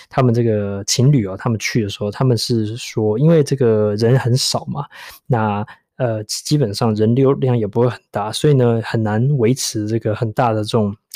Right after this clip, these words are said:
商业的模式。所以他们怎么做呢？这个，这个主人就说，“诶，你们呢，如果来这边，哦，比如住 Airbnb，就在他那个书店的二楼，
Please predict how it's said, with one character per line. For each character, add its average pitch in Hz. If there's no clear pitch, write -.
商 135
业 131
的 104
模 104
式。 -
所 -
以 -
他 180
们 175
怎 123
么 107
做 120
呢？ 110
这 139
个， 104
这 147
个 123
主 107
人 104
就 123
说 113
，“诶， 202
你 123
们 113
呢， 135
如 127
果 101
来 101
这 110
边， 113
哦， 104
比 -
如 113
住 127
Airbnb， 113
就 131
在 113
他 117
那 117
个 110
书 -
店 113
的 107
二 123
楼， 135